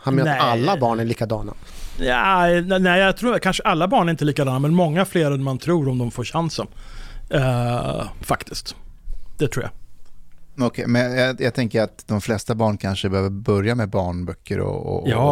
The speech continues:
Speaker 3: och ungdomsböcker.
Speaker 2: när de är tre år, ja. <laughs> Nej, förlåt, förlåt. Ja, nej, nej, men det är klart.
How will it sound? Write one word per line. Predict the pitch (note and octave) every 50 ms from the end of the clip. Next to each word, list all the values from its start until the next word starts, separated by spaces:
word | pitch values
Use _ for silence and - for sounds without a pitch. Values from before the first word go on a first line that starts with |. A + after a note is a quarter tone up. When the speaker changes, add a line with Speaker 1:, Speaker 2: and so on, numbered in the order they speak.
| A#2+
Speaker 3:
och | A2+ A2
ungdomsböcker. | G#2 G2+ G2+ G#2 - C3+
Speaker 2:
när | C3 C3 C3
de | B2
är | B2 G#2+
tre | F#2+ C#3 C3+ B2 B2+
år, | C#3+ G3 A#3 F#3 F#2 E2+ D#2
ja. | - - - - _ _ - - - - - - A3 - G3 - - -
<laughs> | G3+ A3+ A3+ A3+ G#3 F3 G3 G3 F#3+ D3
Nej, | G#3 G#3 F3+ D3
förlåt, | A#3 B3 - - -
förlåt. | - D#3+ E3 D#3+ D#3+ D3 A#2+ - -
Ja, | G3 G3 -
nej, | F#3 G#3 G3+ G3
nej, | E3+ D#3 D#3+ E3 E3+
men | E3+ E3
det | D#3+
är | D3
klart. | - B2+ - -